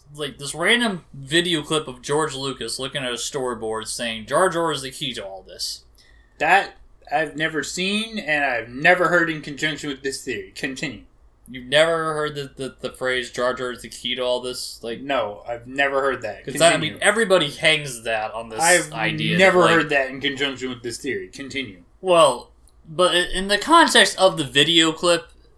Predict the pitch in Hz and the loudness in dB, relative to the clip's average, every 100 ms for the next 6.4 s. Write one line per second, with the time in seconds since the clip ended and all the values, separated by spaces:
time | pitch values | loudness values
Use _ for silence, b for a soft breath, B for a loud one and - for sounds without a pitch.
0 | - 131 131 165 151 - 147 147 147 143 | -10 -8 -2 4 4 4 2 2 -2 -2
1 | 139 147 139 131 117 - 131 - 127 120 | 0 2 2 0 -8 -4 -4 -4 -8 -8
2 | 123 120 120 120 117 117 117 113 113 113 | -10 -6 -6 -4 -4 -4 -4 -4 -4 -2
3 | 113 107 b b b b 202 185 285 277 | -2 -4 b b b b -2 2 4 4
4 | 220 220 175 175 151 - 165 156 143 131 | 2 0 0 0 0 0 0 0 -2 -4
5 | 120 139 135 123 127 120 117 113 117 113 | 2 2 2 2 2 2 0 -2 -2 -4
6 | - 123 117 113 | -6 -8 -8 -8